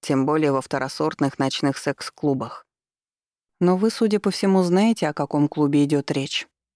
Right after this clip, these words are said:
Вы бывали там с Пандорой?» «Нет». «Один?» «Я же сказал, что вообще там не бывал».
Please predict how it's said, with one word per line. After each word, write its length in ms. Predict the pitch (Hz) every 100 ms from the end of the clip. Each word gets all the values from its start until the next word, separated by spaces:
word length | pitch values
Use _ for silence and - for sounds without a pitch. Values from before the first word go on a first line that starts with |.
| -
Вы 160 | 170 160
бывали 360 | 175 208 240
там 180 | 208 143
с 100 | -
Пандорой?» 600 | 147 143 135 127 120 - _ _ _ -
«Нет». 360 | 135 110 - _ _ _ _ _ _
«Один?» 420 | 156 156 202 240 - _ _ _ -
«Я 240 | 139 135
же 120 | 139 143
сказал, 420 | - 156 160 143
что 180 | - 131
вообще 320 | 127 - 156
там 200 | 135 127
не 100 | 131
бывал». 440 | 131 135 127 120